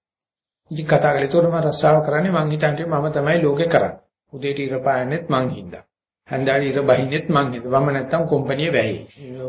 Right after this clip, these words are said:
මේ ඔක්කොටම රස්සාවල් නැති වෙයි. ඒක නිසා මහාන වෙන්නත් ඕනේ. ඒ වුණාට කම්පැනි වැහෙනවට වැඩිය හොඳ නැහැ. මේක කරන්න ඕනේ" කියලා මේ ලෝකේ මගේ කාර වල ඉන්න ඇට්ලස් වීරයා වගේ තමයි මං හිතන්නේ හිටියේ.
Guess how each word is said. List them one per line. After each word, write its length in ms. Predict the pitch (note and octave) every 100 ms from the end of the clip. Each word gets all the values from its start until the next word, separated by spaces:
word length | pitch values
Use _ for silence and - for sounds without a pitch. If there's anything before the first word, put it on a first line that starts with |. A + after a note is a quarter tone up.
| B2+
මේ 180 | C#3+ C#3
ඔක්කොටම 400 | C3 - D3+ D3+
රස්සාවල් 440 | F3 C3+ B2 B2
නැති 260 | A#2+ A2 A2
වෙයි. 140 | A2+
ඒක 120 | C3+ C#3+
නිසා 280 | C3 D3 A#3+ - - - _
මහාන 320 | B2 A#2+ D3
වෙන්නත් 420 | C#3+ C#3 C3 B2
ඕනේ. 220 | C3 B2+ D3+
ඒ 60 |
වුණාට 240 | C3+ C3+ C#3+
කම්පැනි 400 | B2 B2 C3+ C3+
වැහෙනවට 360 | C3 C3 B2+
වැඩිය 200 | B2+ B2
හොඳ 140 | B2+ A#2+
නැහැ. 200 | B2 C#3+
මේක 160 | C3
කරන්න 320 | C3+ C3+ C3 B2+
ඕනේ" 220 | C3 B2+
කියලා 200 | F3 A3 - - - -
මේ 180 | - F3+
ලෝකේ 300 | D#3 E3+ F3
මගේ 280 | F3+ D#3 E3+
කාර 160 | E3 D#3+
වල 180 | D3+
ඉන්න 140 | D#3+ F#3+
ඇට්ලස් 340 | D3 - D#3+
වීරයා 300 | D#3+ D#3+ D#3
වගේ 180 | D3+ D3+
තමයි 200 | C#3+ F3
මං 140 | E3+ D3
හිතන්නේ 320 | C3+ G#2 G2
හිටියේ. 260 | F#2+ -